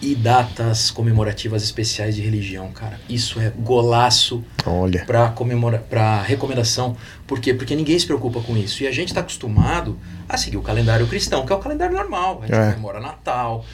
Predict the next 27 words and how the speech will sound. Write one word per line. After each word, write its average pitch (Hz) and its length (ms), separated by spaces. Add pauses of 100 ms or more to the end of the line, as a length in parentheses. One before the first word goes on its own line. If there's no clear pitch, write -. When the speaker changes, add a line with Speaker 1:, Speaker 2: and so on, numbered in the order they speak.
(160)
Speaker 1:
a - 20
gente 113 120
comemora 117 420
Ano 135 120
Novo. 139 420 (220)
Só - 220
que 170 120
algumas 160 460
religiões 127 560
não 127 160
comemoram 147 480
Ano 117 140
Novo 110 260
na 104 80
mesma 98 300
data 101 200
que 117 60
a 175 60
gente, 135 340
não 135 80
comemora 120 380
Speaker 2:
Verdade. 110 600
Speaker 1:
Natal. 92 200
Algumas 170 500
não 180 140
comemoram 156 560
aniversário. 143 580